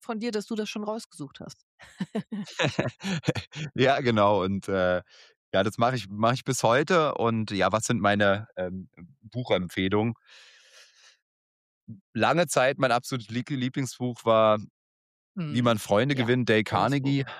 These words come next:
Speaker 2: ähm, ähm, zum Thema Kommunikation, ähm, zum Thema, wie verkauft man sich, ja, ähm, da, da voranzukommen. Äh, dann von ihm finde ich auch sehr gut
Speaker 1: Mhm.
Speaker 2: Sorge dich nicht, lebe, der Umgang
Speaker 1: Ja.
Speaker 2: mit Sorgen, ähm,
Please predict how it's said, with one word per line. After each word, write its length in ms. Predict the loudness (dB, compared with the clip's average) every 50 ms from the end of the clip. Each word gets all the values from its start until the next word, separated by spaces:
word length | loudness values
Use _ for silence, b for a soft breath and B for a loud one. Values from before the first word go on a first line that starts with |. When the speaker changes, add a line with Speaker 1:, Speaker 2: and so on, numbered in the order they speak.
| B B _
Speaker 2:
ähm, 520 | 2 2 4 4 2 2 0 -2 -2 -4 -4
ähm, 240 | -4 -4 -2 -2 -4
zum 140 | -4 -6 -2
Thema 440 | 0 0 2 4 4 4 4 2 0 -2 -8 -16 _
Kommunikation, 1400 | -2 0 2 2 4 4 2 2 2 2 2 2 0 -2 -2 0 2 2 4 4 4 4 4 2 0 -2 -4 -8 _ -4
ähm, 440 | -4 -2 -2 -2 -2 -2 -2 -4 -6 _ _ _ _ _ _ _ _ _
zum 160 | -12 -10 -4
Thema, 280 | -2 0 2 2 2 2
wie 100 | 0 0
verkauft 580 | 0 -2 -2 -2 0 0 2 2 0 -2 -4 _
man 200 | -2 0 0 0
sich, 420 | 0 0 0 2 2 0 -2 -2 0
ja, 320 | 2 4 4 4 4 2 0 -6 -8 -4
ähm, 260 | -2 0 0 0 0 0
da, 260 | 2 2 2 2 2
da 180 | 2 0 0 0
voranzukommen. 1000 | 0 0 0 2 2 0 0 -2 -4 -4 -6 -2 0 2 2 2 2 0 -2 -4 -6 _ _ _ _ _ _ _ _ _ _ -10
Äh, 80 | -4 -2
dann 200 | 0 0 0 0
von 180 | 0 0 0
ihm 260 | 2 2 0 0 2 2
finde 200 | 2 2 2 2
ich 120 | 2 2
auch 140 | 2 0 0
sehr 260 | 0 2 2 2 2
gut 300 | 2 0 0 0 0 0
Speaker 1:
Mhm. 0 |
Speaker 2:
Sorge 400 | 0 2 2 4 4 4 2 0
dich 220 | 0 0 -2 -2 -2
nicht, 200 | -4 -4 -4 -4
lebe, 480 | -2 0 2 2 2 4 4 2 4
der 220 | 4 4 2 2 2
Umgang 440 | 0 -2 0 2 2 2 2 2 0
Speaker 1:
Ja. 0 |
Speaker 2:
mit 160 | 0 -2 -2
Sorgen, 560 | -2 0 2 4 4 4 2 2 0 -2 -2 -4 _ _ _ _ _ _ -20 -18
ähm, 160 | -18 -18 -18